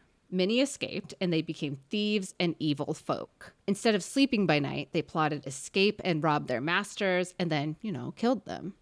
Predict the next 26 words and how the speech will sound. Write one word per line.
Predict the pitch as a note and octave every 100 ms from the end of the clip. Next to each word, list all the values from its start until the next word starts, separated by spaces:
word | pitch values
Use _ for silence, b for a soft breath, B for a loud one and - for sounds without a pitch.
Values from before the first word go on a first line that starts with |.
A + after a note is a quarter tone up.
| _
So | - - G3
they | F3+
dwelt | E3 A#3 A3+ A3+
in | A#3+
the | A#3
mountains | D#3 C#3 - D#3
and | - E3+
forests | - D3+ D3 D#3 -
as | D3+ C#3+
robbers | D3+ C#3+ D#3+ F3
and | D3+
assassins, | F3 - G2 C3+ - F2 - -
all | - D#3 E3
to | F#3+
avoid | E3+ C3+ B2 C#3
slavery. | C3+ B2 - G#2+ A2+ - _ _
Which | G3 G3+
I | A3+
get | B3 A#2+
it. | A#2 G3+ _ -
I | A3 D#4
love | B3 F#3+ E3+ D3 F#2+ - - _ -
a |
good | F3+ F#3
revenge | D#3+ D#3 D3 C#3 C#3
story. | - - - D#2+ G3+